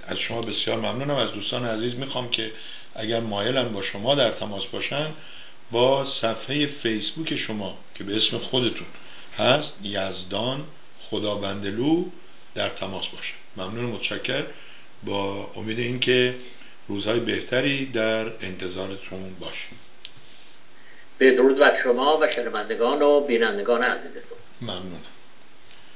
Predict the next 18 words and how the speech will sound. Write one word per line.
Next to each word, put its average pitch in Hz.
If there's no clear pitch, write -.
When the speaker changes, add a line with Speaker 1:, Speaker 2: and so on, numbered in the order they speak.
Speaker 1:
خب 113
دوستان 117
عزیز، 113
برنامه 107
آقای 104
یزدان 101
خدابندلو 92
هم 107
اینجا 95
به 95
پایان 101
رسید 151
و 107
همونجوری 104
که -
بهتون 90
قول 90
دادم، 117